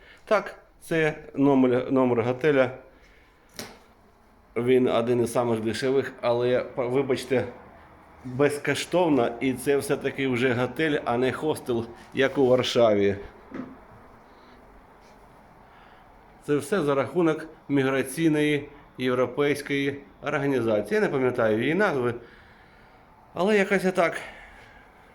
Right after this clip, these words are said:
Все за рахунок Європейської міграційної організації.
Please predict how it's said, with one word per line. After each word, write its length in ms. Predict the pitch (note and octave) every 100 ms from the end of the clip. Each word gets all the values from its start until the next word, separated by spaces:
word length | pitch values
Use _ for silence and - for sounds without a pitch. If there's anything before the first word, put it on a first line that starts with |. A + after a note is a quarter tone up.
| - -
Все 300 | - E3 F#3 -
за 200 | B2+ A#2+
рахунок 460 | B2+ A#2 - D#3+ D3+ - - - -
Європейської 840 | A#2+ B2+ A#2+ C3+ C#3+ C#3 C3+ C3 - - -
міграційної 800 | B2 A#2+ A2+ G#2+ B2 B2 A#2+ A#2+ A#2+
організації. 840 | B2+ A#2+ B2 A#2 A#2 A2 - A2+